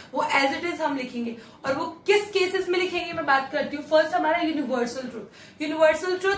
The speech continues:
मतलब जो सच है, universal truth, ठीक है? We cannot, nobody can change it। For example, हम example लिखते हैं, "My father said the sun rises in the east." मेरे father ने कहा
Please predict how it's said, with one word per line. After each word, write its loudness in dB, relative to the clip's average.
मतलब 2
जो 2
सच -2
है, 2
universal 0
truth, -4
ठीक -8
है? 0
We 2
cannot, 2
nobody 4
can 0
change -2
it। -4
For 8
example, 4
हम 0
example 0
लिखते -6
हैं, -4
"My 4
father 2
said 0
the -4
sun 8
rises 2
in -4
the 4
east." -6
मेरे -2
father 0
ने -8
कहा -8